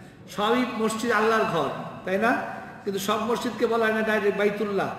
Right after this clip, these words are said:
বাইতুল্লাহ বললে আমরা কি বুঝি? মক্কা। তো মক্কাকে যেমন আল্লাহ পাক বিশেষ মর্যাদা দিয়েছেন বাইতুল্লাহ, ঠিক তেমনি ভাবে আল্লাহ রসুল বলছেন এটা হচ্ছে শাহরুল্লাহ। এই রমজান, এই, উম, মুহররম মাস কি?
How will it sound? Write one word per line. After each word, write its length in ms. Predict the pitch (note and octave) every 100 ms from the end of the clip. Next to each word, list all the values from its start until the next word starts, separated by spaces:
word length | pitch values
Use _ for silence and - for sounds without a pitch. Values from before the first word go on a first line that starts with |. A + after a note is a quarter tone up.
| -
বাইতুল্লাহ 420 | F3+ F#3 A3 A3+
বললে 160 | A#3 A3+
আমরা 120 | A3+
কি 120 | B3
বুঝি? 480 | C4 A#3+ F3+ - - - - - - E3+
মক্কা। 460 | F#3+ F#3+ F3 B2+ - - - -
তো 100 | F#3
মক্কাকে 540 | F#3+ G#3+ - B3 A#3
যেমন 220 | A3+ A#3
আল্লাহ 300 | A3+ A#3 A#3
পাক 120 | A#3 G3 G3
বিশেষ 280 | G#3 B3 - G#3
মর্যাদা 380 | G#3 G#3 G#3+
দিয়েছেন 380 | G#3+ A3 G#3 G#3+ A3+ - - - - - - - - - - -
বাইতুল্লাহ, 640 | F3 F#3 G#3+ G#3 G#3+ A3 A3 - - - - - -
ঠিক 300 | A#3+ B3 -
তেমনি 300 | A#3+ A#3 B3
ভাবে 380 | G#3+ G#3 A#3 D4 - - - -
আল্লাহ 400 | G3 A#3 A#3 A3+
রসুল 240 | A3 B3+
বলছেন 420 | A#3 A#3 - A3+ F#3 - - - -
এটা 180 | G3 G#3+
হচ্ছে 220 | G3+ G3+
শাহরুল্লাহ। 1040 | - A3+ G3+ G3+ F#3 F3 D#3+ B2+ - - - - -
এই 120 | F3
রমজান, 460 | F3+ G3 G#3+ A3 G#3+ G3
এই, 120 | G3
উম, 1000 | F#3+ - - - F3 - E3+ D#3+ D#3 C#3 - - -
মুহররম 320 | F#3 G#3+ A#3
মাস 180 | B3 -
কি? 300 | D4 A3+ C3+